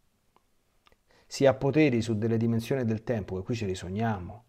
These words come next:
tipo le frazioni infinitesimali del tempo, dove accadono tantissime cose, ma in cui adesso noi in questa vita non ci possiamo entrare.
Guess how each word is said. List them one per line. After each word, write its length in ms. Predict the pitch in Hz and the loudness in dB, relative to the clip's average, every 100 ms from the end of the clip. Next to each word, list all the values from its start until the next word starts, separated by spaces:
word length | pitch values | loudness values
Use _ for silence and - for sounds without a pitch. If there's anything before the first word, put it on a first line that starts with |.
| _ _ _ | _ _ _
tipo 280 | 107 101 | -8 -4
le 120 | 107 101 | -4 -4
frazioni 600 | 107 - 110 104 104 - | -6 -6 -6 -4 -4 -6
infinitesimali 920 | 127 117 117 113 104 107 98 107 107 | -4 -4 -2 -6 -4 -6 -6 -4 -4
del 180 | 101 95 | -4 -6
tempo, 480 | - 139 113 98 95 | -4 -2 -2 -4 -6
dove 160 | 104 104 | -4 -6
accadono 360 | - 117 107 | -4 -2 -2
tantissime 580 | 104 98 - - 92 92 | -4 -6 -8 -8 -8 -4
cose, 460 | 120 127 101 - - - - _ _ _ _ - | 0 0 -2 -12 -18 -20 -20 _ _ _ _ -8
ma 160 | 95 | -6
in 100 | 92 | -6
cui 220 | 98 104 | -6 -6
adesso 340 | 101 113 110 117 | -2 -4 -4 -6
noi 80 | 104 | -6
in 60 | |
questa 240 | 98 98 101 | -8 -8 -4
vita 200 | 113 117 | -2 -2
non 100 | 110 | -4
ci 120 | 98 | -6
possiamo 340 | 95 - 92 | -10 -10 -10
entrare. 440 | 92 117 113 104 | -8 -6 -6 -6